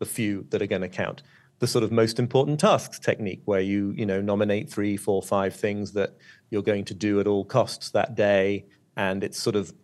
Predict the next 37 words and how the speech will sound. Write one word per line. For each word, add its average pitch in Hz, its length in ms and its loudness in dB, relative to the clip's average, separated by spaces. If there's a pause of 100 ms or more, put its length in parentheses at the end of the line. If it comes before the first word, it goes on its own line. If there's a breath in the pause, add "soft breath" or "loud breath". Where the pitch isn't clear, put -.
(520)
uh, 98 220 2 (200)
much - 460 0
smaller 127 580 8
amount 110 380 2
of - 60 -10
stuff - 360 0
than 104 200 2
you 104 120 0
think - 360 -4
you 104 80 -2
might 107 360 0
be 104 140 0
able 104 220 0
to - 120 -12
get 160 300 2
through, 98 220 -2
but 98 160 0
it's - 160 -8
the 107 100 -6
ones 101 320 0
that - 100 -6
really 113 180 -2
matter. 123 320 -2 (280 loud breath)
That's 139 200 2
another 123 340 6
example 98 680 -2
of 95 140 -2
one 101 140 0
of 98 100 -6
these 98 480 -6 (300)
strategies 101 840 -2
that 107 140 2
involves 95 720 0 (240)
sort 101 220 -2
of 95 160 -8 (120)
facing 110 540 0
up 98 300 -2